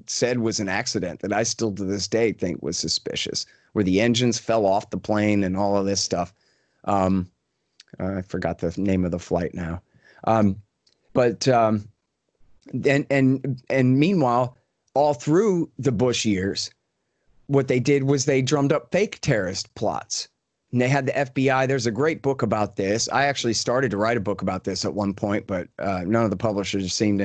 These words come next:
very interested in it. Um, but Trevor Aronson wrote a book about this called The Terror Factory.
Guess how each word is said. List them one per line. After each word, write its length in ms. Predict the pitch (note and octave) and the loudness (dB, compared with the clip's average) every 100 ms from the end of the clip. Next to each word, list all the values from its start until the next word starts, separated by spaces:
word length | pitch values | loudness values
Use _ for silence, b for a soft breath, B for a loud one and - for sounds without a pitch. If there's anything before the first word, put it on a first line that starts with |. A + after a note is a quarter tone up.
| G2 | -2
very 220 | G#2 G2 | -2 0
interested 440 | G2 G2 - G#2 F2+ | -2 -4 -6 -4 -2
in 120 | F2 | -4
it. 180 | F2+ - _ b b b b _ - | -6 -10 _ b b b b _ -2
Um, 320 | G#2 G2 F#2+ | 0 0 0
but 240 | A2 G2+ - _ | -2 -2 -4 _
Trevor 360 | - C#3+ B2 A#2+ | -2 0 2 2
Aronson 600 | B2 D3 D3 - E2 - - | 2 2 2 0 -4 -6 -2
wrote 240 | B2 A#2 | 0 2
a 60 | A2+ | 0
book 280 | G2+ C3+ C3+ | 0 0 0
about 300 | A#2 G2+ F#2 | 0 0 -2
this 180 | F2 | -4
called 220 | - A#2 F#2+ | 0 -2 0
The 80 | |
Terror 340 | G2 - B2+ B2 | -2 0 0 0
Factory. 640 | - D#2+ - - G1+ G1+ | -2 -6 -6 -12 -12 -12